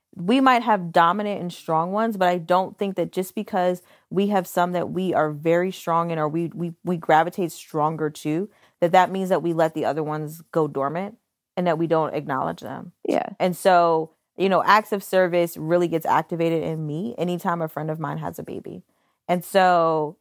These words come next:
Speaker 1: and I'm not saying that it's been that every single time, because sometimes it's like, "Okay, well, I can't come help you tidy up your house while you're healing from your C-section or this, that, and the third.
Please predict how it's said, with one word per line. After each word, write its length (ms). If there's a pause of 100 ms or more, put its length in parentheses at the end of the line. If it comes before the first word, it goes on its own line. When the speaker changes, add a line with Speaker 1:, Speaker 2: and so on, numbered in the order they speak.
(100)
Speaker 1:
and 80
I'm 100
not 200
saying 180
that 120
it's 140
been 180
that 240
every 240
single 300
time, 220
because 220
sometimes 420
it's 160
like, 220
"Okay, 240
well, 140
I 60
can't 320
come 200
help 280
you 100
tidy 260
up 100
your 120
house 260
while 120
you're 180
healing 360
from 200
your 100
C-section 540
or 100
this, 140
that, 80
and 100
the 60
third. 320